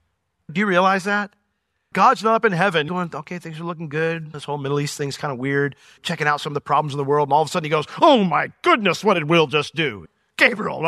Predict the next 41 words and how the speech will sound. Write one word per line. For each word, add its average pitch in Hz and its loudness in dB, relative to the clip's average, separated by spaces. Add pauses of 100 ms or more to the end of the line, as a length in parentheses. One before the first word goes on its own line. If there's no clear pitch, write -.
what 220 6
is 247 -8
going 269 4
on? 269 8
I 233 6
have 254 4
no 294 2
clue 285 2
how 277 8
we're 277 6
gonna 269 4
handle 254 4
this." 123 -8 (1080)
God 240 0
is 254 -4
not 185 0
intimidated 214 -4 (1120)
by 127 2
my 151 -2
sin. 220 -4 (640)
He's 180 -6
not 277 4
up 240 0
in 254 -2
heaven 214 0 (180)
just 190 -8
going, 214 2
"I 151 4
don't 226 2
know 226 4
how 214 4
to 214 4
handle 214 2
this." 226 -2 (140)
God 311 2
is 277 0
not 294 6
intimidated 277 2
by 254 2
your 262 0
sin. 285 -2